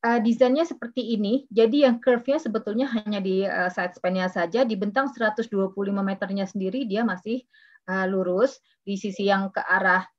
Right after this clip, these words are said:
sana Ciledug, ke arah tendean dia juga tidak terlalu, eh, lengkung, tetapi yang ke arah, eh, Ciledug dia sangat melengkung. Nah, seperti ini. Jadi, se-, tahap-tahapannya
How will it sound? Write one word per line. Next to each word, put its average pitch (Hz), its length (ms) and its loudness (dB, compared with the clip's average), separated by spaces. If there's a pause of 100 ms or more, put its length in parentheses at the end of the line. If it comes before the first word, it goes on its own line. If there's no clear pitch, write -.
(180)
sana 180 640 -2
Ciledug, 185 480 0
ke - 40 -12
arah 185 200 0
tendean 196 480 2
dia 180 320 2
juga 180 320 -2
tidak 170 320 -4
terlalu, 175 480 0 (480)
eh, 170 560 -2
lengkung, 196 400 0 (320)
tetapi 277 720 0
yang 202 240 0
ke - 160 -4
arah, 196 560 2 (240)
eh, 180 720 0 (320)
Ciledug 254 480 4
dia 196 400 0
sangat 185 320 -4 (240)
melengkung. 175 480 -8 (480)
Nah, 185 160 -4
seperti 185 480 -10
ini. 196 320 -4 (160)
Jadi, 202 480 -4
se-, 170 300 -6 (260)
tahap-tahapannya 180 960 -4